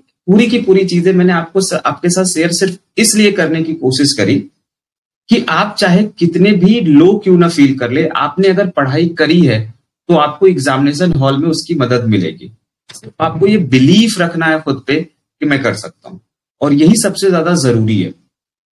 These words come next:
मेरे पांच questions ना आते हुए भी अगर मैं एआईआर सिक्स तक पहुंच सकता हूँ,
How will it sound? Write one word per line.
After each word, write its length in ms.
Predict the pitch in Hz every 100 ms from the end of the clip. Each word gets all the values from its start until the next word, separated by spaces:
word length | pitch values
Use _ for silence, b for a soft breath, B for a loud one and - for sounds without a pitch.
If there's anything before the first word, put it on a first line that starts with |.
| _ -
मेरे 260 | 139 185 233
पांच 360 | 240 175 208
questions 440 | - 190 190 214 -
ना 120 | 165
आते 460 | 170 135 - - 196
हुए 260 | 190 170 151
भी 240 | 165 233
अगर 200 | 190 190
मैं 180 | 185 180
एआईआर 420 | 143 156 165 170
सिक्स 340 | - 170 -
तक 180 | 180 175
पहुंच 280 | 135 127 202
सकता 360 | 185 160 - 143
हूँ, 280 | 131 156